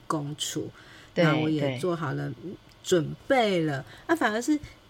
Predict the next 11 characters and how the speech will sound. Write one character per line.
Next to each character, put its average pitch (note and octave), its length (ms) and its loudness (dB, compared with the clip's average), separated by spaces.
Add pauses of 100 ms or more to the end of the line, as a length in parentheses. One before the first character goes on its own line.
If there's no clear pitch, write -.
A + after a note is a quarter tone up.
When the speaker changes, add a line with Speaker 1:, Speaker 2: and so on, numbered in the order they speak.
(320)
Speaker 1:
周 B3+ 220 6
边 B3 200 2
的 G#3+ 140 0
人 D#3 180 0
会 G3+ 140 -4
因 F#3+ 120 -2
为 F#3 100 -2
太 B3+ 400 -2
爱 F#3 320 -2
他 C#3 320 -6
了， A#2+ 280 -6